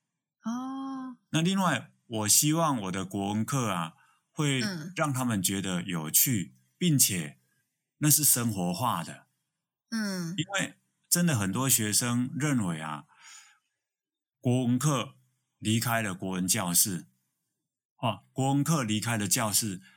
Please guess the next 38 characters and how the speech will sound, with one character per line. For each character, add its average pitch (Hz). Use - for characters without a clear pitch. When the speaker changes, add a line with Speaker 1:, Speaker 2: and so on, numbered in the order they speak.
Speaker 2:
其 135
实 120
就 135
没 113
有 82
用 98
了， 78
或 147
者 123
文 117
言 139
文， 80
我 139
考 107
完 87
试， 110
它 127
就 127
一 143
点 95
用 110
处 110
都 92
没 85
有 82
了。 -
那 123
我 117
自 165
己 107
是 120
很 113
喜 110
欢 107
中 117
文 85
的 80
人， 73